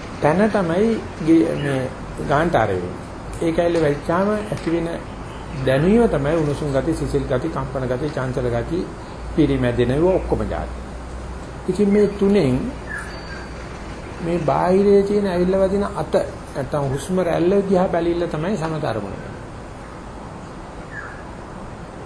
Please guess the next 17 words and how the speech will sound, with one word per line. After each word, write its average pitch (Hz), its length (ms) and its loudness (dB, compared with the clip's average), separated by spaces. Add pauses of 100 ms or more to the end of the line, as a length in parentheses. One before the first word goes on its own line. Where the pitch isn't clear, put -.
(520)
ඉහළ 131 220 -2
පහළන 135 380 0
හුස්ම 131 320 -2
රැල්ල 143 220 2
බැලිල්ල, 143 380 0
ඒකේ 160 240 0
දිග 127 220 -2
කොට 127 200 -2
බව 127 240 0
බැලිල්ල, 123 360 0
ඒකේ 156 160 0
මුල 131 220 -2
මැදාග 127 400 0
බැලිල්ල 127 320 0
තමයි 156 220 -2
සමත 135 260 -2
කියන්නේ. 107 280 -6